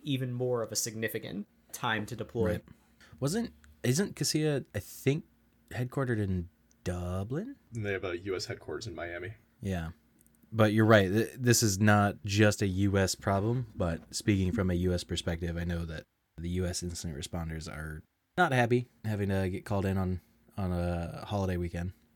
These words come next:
Speaker 2: But, and before we go too far into this, I do wanna stress that this is still an ongoing situation,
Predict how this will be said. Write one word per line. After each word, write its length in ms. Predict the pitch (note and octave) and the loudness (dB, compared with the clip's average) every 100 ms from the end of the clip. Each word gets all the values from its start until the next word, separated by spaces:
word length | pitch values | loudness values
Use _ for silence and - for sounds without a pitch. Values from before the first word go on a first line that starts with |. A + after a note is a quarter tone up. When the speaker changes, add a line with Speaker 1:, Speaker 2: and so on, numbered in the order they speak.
| _ _ _ | _ _ _
Speaker 2:
But, 260 | D#3+ D#3 G#2 _ _ _ _ - | 4 6 4 _ _ _ _ 0
and 160 | C3+ | 2
before 240 | A#2+ E3+ F#3+ | 4 4 4
we 80 | |
go 120 | C#3 A#2+ | 6 4
too 160 | C3 | 2
far 140 | B2 G#2+ | 4 4
into 120 | G2 | 4
this, 160 | F#2 | 0
I 60 | - | -2
do 180 | G2 A2+ | 2 4
wanna 320 | B2 A#2 G#2+ - - | 4 2 0 -2 -6
stress 480 | - - B2+ F#2+ - | -4 0 2 0 0
that 120 | F2+ | -2
this 160 | B2+ B2+ | 0 2
is 120 | G#2+ | 0
still 260 | - D3 A#2 | 0 2 2
an 80 | - | 0
ongoing 500 | G#2+ G#2 G2+ F#2+ F2+ | 0 2 4 2 2
situation, 480 | F#2 - F2+ - | -2 -2 -4 -4